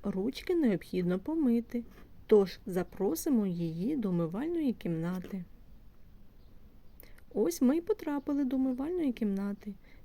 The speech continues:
В ній знаходиться умивальник. Умивальник складається з крану. І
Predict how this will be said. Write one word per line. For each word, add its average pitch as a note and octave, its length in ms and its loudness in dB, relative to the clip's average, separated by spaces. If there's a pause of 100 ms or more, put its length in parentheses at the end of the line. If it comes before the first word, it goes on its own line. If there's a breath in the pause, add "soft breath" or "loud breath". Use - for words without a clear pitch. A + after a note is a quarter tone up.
(100)
В G3 40 0
ній G#3 220 4
знаходиться A#3+ 760 -2
умивальник. C4 720 -2 (1900 loud breath)
Умивальник G3+ 680 0
складається G3+ 720 -2
з C#4+ 140 -2 (220)
крану. A#3+ 520 0 (3750 soft breath)
І A#3 300 2